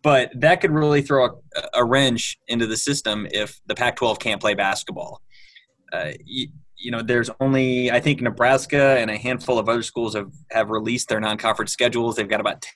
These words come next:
ten games scheduled right now, and I think that's what they're planning on doing. But this could be a problem moving forward if, uh, if the Pac-twelve does not play basketball,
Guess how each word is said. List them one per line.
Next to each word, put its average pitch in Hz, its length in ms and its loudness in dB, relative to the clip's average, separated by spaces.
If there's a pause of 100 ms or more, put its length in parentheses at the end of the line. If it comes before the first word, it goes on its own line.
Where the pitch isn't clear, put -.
(120)
ten 120 300 0 (360)
games 120 360 0
scheduled 120 360 0
right 120 200 4
now, 113 180 0
and 113 80 2
I 104 40 0
think 110 140 -8
that's 110 160 -2
what 107 80 -6
they're 104 80 -4
planning 113 300 -2
on 101 100 -6
doing. 107 380 -2
But 101 240 -2 (480)
this 143 220 2 (140)
could 156 120 2
be 143 140 4
a 135 60 2
problem 117 760 2 (480)
moving 120 400 2
forward 110 560 0
if, 107 440 -4
uh, 95 280 0
if 98 120 -4
the - 80 -6
Pac-twelve 113 480 0
does 104 160 -4
not 104 240 0
play 107 220 -2
basketball, 95 680 -8